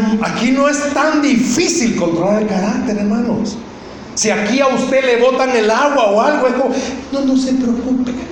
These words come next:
Ay, que se la boten en la casa, hermano. Aleluya. Nosotros estamos bien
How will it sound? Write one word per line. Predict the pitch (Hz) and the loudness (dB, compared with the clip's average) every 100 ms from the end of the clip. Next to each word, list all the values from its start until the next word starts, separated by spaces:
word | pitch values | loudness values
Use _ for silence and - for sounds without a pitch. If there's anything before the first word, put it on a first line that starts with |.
| - | -4
Ay, | 185 180 170 156 156 | -2 0 0 -2 -2
que | 151 | -2
se | 147 | 0
la | 135 | 0
boten | 131 135 123 | 0 0 -2
en | 123 | -2
la | 123 | -2
casa, | 123 - 151 240 | -2 -4 -2 0
hermano. | 254 294 294 349 349 240 165 170 - - - - | 0 2 0 0 2 2 0 -2 -4 -4 -4 -2
Aleluya. | 147 135 233 349 - 165 117 98 - - - - - - - - 679 - - 698 698 - - 698 - - | -2 0 2 2 2 0 -2 -4 -6 -8 -10 -10 -10 -10 -8 -8 -8 -8 -8 -8 -6 -6 -6 -6 -8 -2
Nosotros | 147 165 190 190 | -2 0 0 0
estamos | 180 185 190 180 | 2 0 0 0
bien | 180 185 185 175 | 0 0 0 0